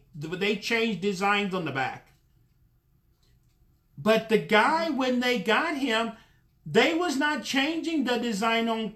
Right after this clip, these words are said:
on quarters twenty years ago. And when they, and when this guy was caught with all this strange money and all these strange years, yeah, today those coins are the coins we have today.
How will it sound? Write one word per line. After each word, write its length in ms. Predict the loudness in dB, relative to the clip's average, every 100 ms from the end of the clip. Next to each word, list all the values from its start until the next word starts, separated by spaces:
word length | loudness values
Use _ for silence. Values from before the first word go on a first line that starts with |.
| -4
on 180 | -2 -2
quarters 480 | 2 2 2 -2
twenty 300 | -4 -2 0
years 340 | 0 0 -4 -4
ago. 360 | -4 -4 -6 -10 -20 -14 0
And 200 | 2 4
when 220 | 4 2
they, 260 | 2 2 2
and 180 | 2 4
when 220 | 4 2
this 220 | 0 0
guy 280 | 2 2 2
was 200 | -2 -4
caught 420 | -4 -2 -2 -4 -8 -4
with 100 | 2
all 300 | 4 4 0
this 180 | -2
strange 560 | -4 0 0 0 -2 0
money 580 | 2 2 2 0 -2 -10 _ _ _ _
and 140 | -2 2
all 260 | 4 4
these 220 | 2 2 0
strange 540 | -2 0 2 0 0
years, 580 | 0 0 0 -2 -2 -4 0
yeah, 180 | 0
today 580 | 0 -2 0 2 2 0
those 280 | 0 0 0
coins 400 | -2 0 0 0
are 200 | 2 2
the 140 | 2
coins 380 | -2 -2 -2 -2
we 140 | -4 -2
have 220 | -2 -2
today. 520 | -2 -2 -2 -6